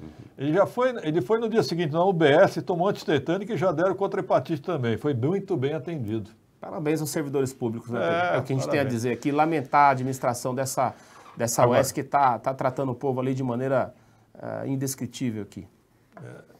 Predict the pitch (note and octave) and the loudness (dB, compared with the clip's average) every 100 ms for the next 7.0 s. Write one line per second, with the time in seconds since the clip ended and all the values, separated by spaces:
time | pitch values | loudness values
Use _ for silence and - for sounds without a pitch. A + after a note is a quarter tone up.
0 | _ B2+ B2+ F3+ - F3 D3 B2+ A2 D3 | _ -8 -4 -4 -4 -2 0 0 2 0
1 | C#3+ A#2+ - B2+ A2 A#2+ A2+ D3 D3 D3+ | 0 -4 -4 -4 -2 -4 -4 -4 -4 -4
2 | D#3 E3+ F#3 G3 G3 C3+ C3 C3+ C3 C3+ | -4 -4 -6 -8 -10 -8 -4 -4 -2 -2
3 | B2+ B2+ C3 F3 G#3 G3+ D3 F3 E3+ D#3 | 0 2 2 0 0 0 0 0 -2 -2
4 | D#3+ D3+ A#2+ C#3 C#3+ B2 - E3 C3 C3+ | -2 -2 -2 -2 -2 -4 -2 2 2 2
5 | A#2+ B2 A#2+ B2 G#2+ A2 B2+ A2 A#2+ C3+ | 0 0 0 0 -4 -6 -6 -6 -4 -2
6 | B2+ A2 - D3 C#3+ G2+ G2+ F#2 - | -2 -6 -6 -2 -2 -2 -8 -16 -20